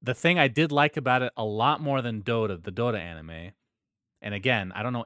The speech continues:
anything about these characters, these champions, as they call them.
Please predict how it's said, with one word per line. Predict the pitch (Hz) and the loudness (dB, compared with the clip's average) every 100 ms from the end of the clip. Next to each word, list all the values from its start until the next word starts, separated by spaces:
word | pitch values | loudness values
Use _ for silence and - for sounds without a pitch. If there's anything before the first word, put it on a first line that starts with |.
| - | 2
anything | 196 240 185 - 90 | 6 6 6 0 -8
about | 85 85 - | -6 -6 -6
these | 82 | -14
characters, | - 73 67 - 76 85 - | -10 -10 -10 -12 -14 -14 -14
these | 92 90 - | -14 -14 -14
champions, | - - 165 156 - 113 107 101 | -6 2 4 4 0 -4 -6 -6
as | 107 113 - | -4 -4 -6
they | 104 | -8
call | - 101 90 | -4 -4 -4
them. | 95 110 | -8 -10